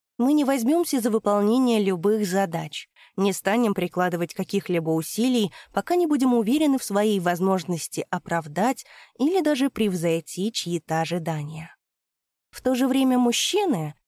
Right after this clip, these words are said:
бросаются в неизведанные воды без опасений и переживания о риске. Наглядный пример — прославившийся в свое время корпоративный отчет, гласивший:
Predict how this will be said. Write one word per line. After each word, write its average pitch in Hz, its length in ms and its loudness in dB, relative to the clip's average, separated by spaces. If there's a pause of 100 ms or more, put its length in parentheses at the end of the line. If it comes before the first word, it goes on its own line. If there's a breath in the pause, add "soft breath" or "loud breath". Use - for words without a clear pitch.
бросаются 277 640 0
в 220 40 2
неизведанные 214 680 2
воды 254 300 0
без 208 260 0
опасений 285 720 0
и 220 160 -4
переживания 214 840 2
о 226 40 0
риске. - 560 -10 (720)
Наглядный 196 540 0
пример — 202 420 0 (320 loud breath)
прославившийся 254 840 0
в - 60 -8
свое 208 260 2
время 254 380 2
корпоративный 240 800 0
отчет, 240 400 -2
гласивший: 190 840 -2